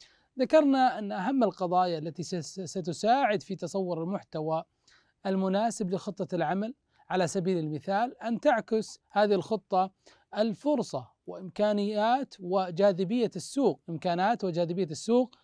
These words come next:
والمجال المرتبط في المشروع. أيضًا لا تنطوي على الموارد المهمة، على الأموال فحسب،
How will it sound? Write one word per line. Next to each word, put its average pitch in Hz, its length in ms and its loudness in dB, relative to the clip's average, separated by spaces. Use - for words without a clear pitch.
والمجال 226 840 4
المرتبط 196 800 -2
في - 160 -6
المشروع. 226 580 0
أيضًا 285 420 2
لا 240 200 10
تنطوي 226 680 2
على 202 240 2
الموارد 190 560 4
المهمة، 185 800 0
على 170 240 0
الأموال 185 540 0
فحسب، - 400 0